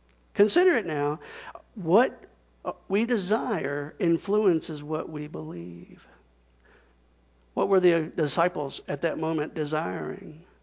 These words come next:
See, while formulating that thought that our desires influence what we believe, in my mind, as I was studying, what came to my mind was the Ten Commandments.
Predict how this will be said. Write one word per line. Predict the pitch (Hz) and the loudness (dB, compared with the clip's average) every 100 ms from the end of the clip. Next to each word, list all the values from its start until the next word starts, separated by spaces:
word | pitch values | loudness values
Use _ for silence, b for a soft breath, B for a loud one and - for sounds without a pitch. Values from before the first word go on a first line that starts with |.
| _ _ _ _ _ _ B B B B | _ _ _ _ _ _ B B B B
See, | - 220 220 B B B | 0 0 -2 B B B
while | 185 | 6
formulating | 170 233 269 226 202 202 | 12 12 12 12 12 12
that | 196 208 | 10 8
thought | 240 214 196 | 8 8 8
that | 190 170 - | 6 6 6
our | 185 220 | 8 10
desires | 196 185 214 208 196 180 | 10 10 8 8 10 8
influence | 180 214 202 202 | 8 8 8 6
what | 208 | 0
we | 196 | 2
believe, | 175 185 220 175 160 B B | 4 6 4 0 -2 B B
in | 180 190 | 6 8
my | 214 302 | 8 6
mind, | 196 175 180 | 4 6 6
as | 175 175 | 6 8
I | 180 | 8
was | 180 | 6
studying, | - 226 226 175 170 | 4 2 6 6 6
what | 170 208 | 4 2
came | - 240 247 | 6 6 6
to | 185 | 6
my | 180 196 | 6 6
mind | 220 208 185 | 8 8 8
was | 175 175 - B B B _ _ _ | 8 6 0 B B B _ _ _
the | - | -2
Ten | 170 202 196 | 10 10 10
Commandments. | 190 196 208 196 156 - - | 6 8 8 6 0 -8 -14